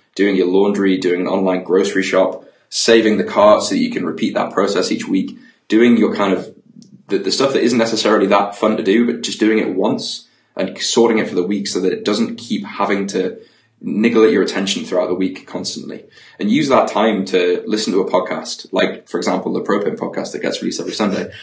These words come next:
or, you know, read and listen to an audiobook, or use that dead time to do something else as well.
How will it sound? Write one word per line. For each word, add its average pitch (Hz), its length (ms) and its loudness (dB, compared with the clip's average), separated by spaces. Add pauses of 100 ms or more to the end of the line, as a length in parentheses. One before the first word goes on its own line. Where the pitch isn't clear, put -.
(160)
or, 107 420 6
you - 120 -2
know, 92 60 -2
read 107 220 2
and 101 240 -2
listen 110 240 2
to 101 80 -2
an 101 60 2
audiobook, 95 460 4
or - 200 -2
use 117 300 2
that - 240 0
dead - 180 -4
time 92 240 -6
to - 80 -16
do 95 100 -4
something 95 300 -10
else 85 300 -14
as 87 120 -14
well. - 220 -16